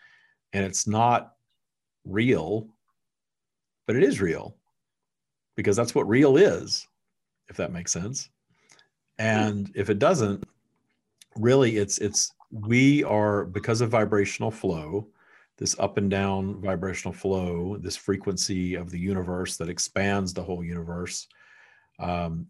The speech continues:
for, through our experiencing of it and our, our desire for more and our desire for expansion.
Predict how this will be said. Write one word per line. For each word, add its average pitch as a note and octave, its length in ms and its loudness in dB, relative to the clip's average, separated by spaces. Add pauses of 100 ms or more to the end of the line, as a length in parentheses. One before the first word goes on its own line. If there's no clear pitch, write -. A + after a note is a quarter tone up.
(140)
for, - 400 -4
through G2 180 -2
our F#2+ 240 2
experiencing G#2+ 640 -2
of E2+ 160 -6
it F2+ 140 -8
and F2+ 80 -6
our, F#2 340 -2
our F#2+ 260 2
desire F#2 680 2
for - 240 -6
more F#2 680 0
and F2 180 -8
our F2 80 -6
desire F#2+ 440 0
for E2 220 -6
expansion. E2 800 -4